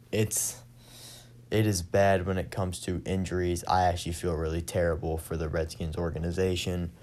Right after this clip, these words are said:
But on the other hand, I mean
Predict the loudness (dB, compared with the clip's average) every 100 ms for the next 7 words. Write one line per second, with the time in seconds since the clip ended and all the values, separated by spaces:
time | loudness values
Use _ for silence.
0 | -20 -20 -20 -8 -8 0 12 12 12 10
1 | -4 -20 -20 -12 -12 -12 -20 -20 -20 -20
2 | -20 2 4 6 8 8 10 8 6 6
3 | 6 4 2 2 4 2 2 0